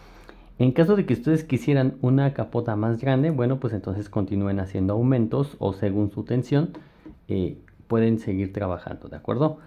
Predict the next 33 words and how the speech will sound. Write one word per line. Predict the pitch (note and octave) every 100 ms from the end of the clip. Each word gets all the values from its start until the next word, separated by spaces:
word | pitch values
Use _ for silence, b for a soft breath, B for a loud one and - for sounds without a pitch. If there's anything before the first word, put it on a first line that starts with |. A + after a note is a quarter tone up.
| B B B - E3
Si | C#3
la | C3
quieren | D#3+ D#3+
más | D#3+ D#3
pequeña, | F3 F3 F#3+ F#3+
pues | B2+
entonces | A#2 G2+ G2 G#2+
reducimos | A2+ G#2 G2+ A2 G#2+
la | G#2
cantidad | G2+ F#2 F#2+ F#2 F#2+
de, | F#2+ G2+ G2+ G2+ A2 -
eh, | E2+ E2 D#2+ - - _ _ _ _ _ _ _ _ _ _ _ - _
aumentos | A#2 A#2+ B2 B2 G#2+
que | -
nosotros | F#2 F2 A2+ A#2+
hacemos | C3+ F3+ E3+ G3 G3+ b b b b b -
y | D3
pues | D#3 B2+ -
va |
a | G#2
quedar | G2 G2
más | G2 F#2
pequeña. | - F2+ - - - _ b b b b b -
Es | C#3 D3
muy | D#3+
fácil | D#3 D#3 D#3+ D3+
de | C#3+ A#2+ A2+ A2
tejer | A2+ - C#3 C#3
estas | C#3 C#3 -
capotas | A#2+ - C3+ C#3 C3+
en | A#2
esta | A#2 A#2+
técnica | - B2+ C3 C3 C3+ C3 -